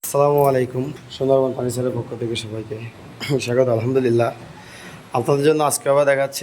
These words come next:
আমি, আহ, নতুন মডেলের আরও দু একটি সোফা। আহ,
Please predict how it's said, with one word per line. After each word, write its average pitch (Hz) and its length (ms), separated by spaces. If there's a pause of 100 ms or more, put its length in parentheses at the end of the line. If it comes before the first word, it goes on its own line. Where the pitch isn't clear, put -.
আমি, 135 180
আহ, 117 1300
নতুন 139 260
মডেলের 123 320
আরও 120 140
দু 120 60
একটি 120 220
সোফা। 113 300
আহ, - 1160